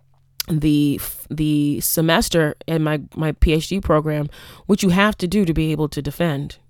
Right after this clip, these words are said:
because you have to be a current student. And I didn't even register. I missed the registration because I was so, like, in myself, so hopeless. I didn't register. And I was like, "That's it. I'm done."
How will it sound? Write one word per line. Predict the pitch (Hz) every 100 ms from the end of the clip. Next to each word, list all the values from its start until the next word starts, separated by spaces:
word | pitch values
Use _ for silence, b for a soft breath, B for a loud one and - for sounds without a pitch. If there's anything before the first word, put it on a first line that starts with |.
| _
because | - 156 147
you |
have | 151 151
to | -
be | 147
a |
current | - 156 143 -
student. | - 180 135 -
And | 147
I | 135 160
didn't | 170 185 175
even | - 165 147 143
register. | 139 139 139 92
I | 151
missed | 143 147 -
the | 147
registration | 143 156 120 139 - 123 139 B B B -
because | - 156
I | 156
was | 156 147
so, | - - - 156 156 151 151 151 -
like, | - 147 101 - - -
in | 151 143 143 143 -
myself, | 143 135 - 110 95 - -
so | - - 143 151 160 160 151 B B B B _
hopeless. | - 165 156 135 - - - - _ _
I | 156
didn't | 151 170
register. | 156 151 156 143 147
And | 156 156
I |
was | 156 160
like, | 156
"That's | 165 - 226
it. |
I'm | 165
done." | 139 196 151